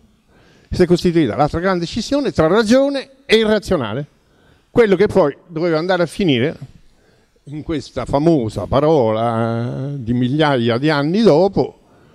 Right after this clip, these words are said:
Abbiamo fatto tutti gli studi di quando è cominciata, mm. Forse duecento anni fa, forse cento anni fa, forse trecento anni fa,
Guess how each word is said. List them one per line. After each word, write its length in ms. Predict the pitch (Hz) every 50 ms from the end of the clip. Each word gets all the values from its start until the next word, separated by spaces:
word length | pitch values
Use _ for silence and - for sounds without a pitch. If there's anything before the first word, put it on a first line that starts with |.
| _ _ _ _ _
Abbiamo 320 | - 123 127 131 123 123
fatto 260 | 104 123 123 - - 131
tutti 160 | 120 - 135
gli 140 | 123 127 120
studi 280 | - - 151 139 131
di 80 | 127 123
quando 220 | 120 131 131 147 151
è 40 |
cominciata, 640 | - 185 196 214 214 214 - 143 113 123 139 151 - _ _ 165
mm. 300 | 185 180 165 180 170 160 147 - _ _ _ _ _ _ _ _ _ _ _ _ _ _ _ _ _ _ _ _ _ _ _ _ _ _ _ _ _ _ _ _ _ _ _ _ _ -
Forse 1000 | - - 117 - - - - - 123 127 135 117 - - - 160 170 156 175 151
duecento 420 | 127 117 101 123 127 123 110 120
anni 200 | 123 127 131 135
fa, 280 | 107 139 151 151 135 113
forse 380 | - - 123 - - - 135
cento 300 | 113 - 131 120 117 -
anni 180 | 117 123 131 127
fa, 240 | - - 143 - 113 107
forse 360 | - - 156 139 _ - 151
trecento 540 | 135 - 117 107 - 113 113 120 120 127 127
anni 300 | 123 131 131 147 190 185
fa, 260 | - 143 143 160 196